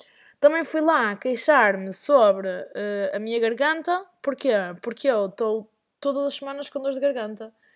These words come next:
Eu tive aquela crise de sinusite que vos falei para aí que há um mês, um mês e meio, não sei. Fui medicada. Passado uma semana ou uma semana e meia fiquei cheia de dores de garganta, eu tive que ir ao sasu,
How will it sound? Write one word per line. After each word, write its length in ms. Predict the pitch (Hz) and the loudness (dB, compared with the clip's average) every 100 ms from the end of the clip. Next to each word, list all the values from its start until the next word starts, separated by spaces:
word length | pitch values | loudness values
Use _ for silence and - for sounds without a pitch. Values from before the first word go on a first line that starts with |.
| _ _ - | _ _ -10
Eu 100 | 220 | -6
tive 220 | 262 247 | -4 -4
aquela 280 | 247 240 240 | 0 0 0
crise 280 | 254 226 | -6 -8
de 60 | - | -8
sinusite 380 | 226 226 226 196 | -8 -8 -10 -14
que 80 | - | -16
vos 140 | 220 | -14
falei 580 | - 214 208 220 208 202 | -4 -2 0 -2 -2 -6
para 180 | - 202 | -6 -6
aí 180 | 202 | -6
que 160 | 196 180 | -8 -12
há 120 | 156 | -12
um 60 | 170 | -10
mês, 380 | 185 214 202 190 | -10 -10 -10 -12
um 40 | |
mês 160 | 190 190 | -12 -12
e 60 | |
meio, 320 | 185 208 185 | -12 -12 -12
não 120 | 170 190 | -14 -16
sei. 300 | - 160 - _ _ _ _ _ | -14 -16 -18 _ _ _ _ _
Fui 180 | - 240 | -6 -6
medicada. 720 | 240 240 208 247 285 311 330 - _ _ _ _ _ _ - | -4 -6 0 2 4 2 -2 -12 _ _ _ _ _ _ -10
Passado 720 | 247 240 285 269 240 269 262 - | -8 -2 2 2 0 -4 -6 -12
uma 200 | 269 269 | -10 -8
semana 760 | - 277 277 269 254 233 214 | -6 -6 -6 -6 -6 -8 -4
ou 300 | 220 226 226 | -2 -2 -4
uma 160 | 214 226 | -6 -10
semana 260 | - 240 240 | -10 -12 -10
e 40 | |
meia 200 | 240 220 | -8 -8
fiquei 180 | - 240 | -8 -10
cheia 160 | - | -8
de 40 | 240 | -4
dores 180 | 262 226 | -4 -4
de 60 | |
garganta, 440 | 233 233 226 220 214 | -6 -6 -8 -6 -8
eu 80 | |
tive 220 | 208 240 202 | -8 -12 -10
que 100 | 233 | -6
ir 60 | |
ao 100 | 214 | -6
sasu, 540 | 208 208 220 269 339 | -4 -4 -4 -4 -6